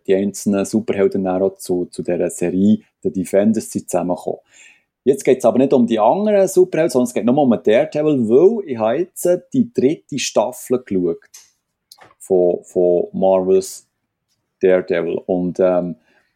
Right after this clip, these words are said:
ich bin recht enttäuscht. Vor allem, weil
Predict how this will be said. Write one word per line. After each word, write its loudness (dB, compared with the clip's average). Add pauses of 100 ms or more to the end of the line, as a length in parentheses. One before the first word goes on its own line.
(200)
ich -8
bin 0
recht -2
enttäuscht. -6 (520)
Vor 0
allem, 2
weil 2